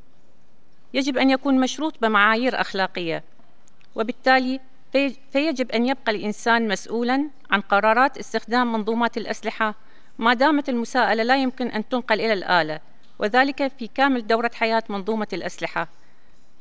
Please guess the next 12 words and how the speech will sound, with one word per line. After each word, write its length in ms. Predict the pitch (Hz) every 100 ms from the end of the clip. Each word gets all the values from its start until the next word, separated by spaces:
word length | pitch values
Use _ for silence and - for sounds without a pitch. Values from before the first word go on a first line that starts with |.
| -
مع 220 | - 208 220
أهمية 400 | 226 254 294 311
ضمان 380 | 233 247 254
تشغيل 380 | 247 214 247 247
أي 140 | - 294
منظومات 540 | 262 226 240 226 214
أسلحة 380 | 240 226 233 233
ضمن 300 | 226 254 254
سلسلة 500 | - 247 - 240 240 -
قيادة 400 | 208 226 240 233 - -
وتحكم 540 | 208 208 233 - 208
مسؤولة، 500 | 208 - 247 226 196